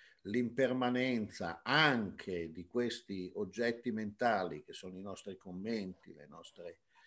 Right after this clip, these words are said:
eh, fallacie argomentative, non fallacie in sé, ma perché una cosa che era giusta in un determinato momento può non esserla più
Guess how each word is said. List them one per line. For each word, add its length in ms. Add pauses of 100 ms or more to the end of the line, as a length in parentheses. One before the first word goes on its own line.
(360)
eh, 540
fallacie 760
argomentative, 880
non 220
fallacie 800
in 180
sé, 440 (560)
ma 180
perché 260
una 220
cosa 400
che 100
era 160
giusta 360
in 100
un 100
determinato 680
momento 600
può 200
non 200
esserla 440
più 280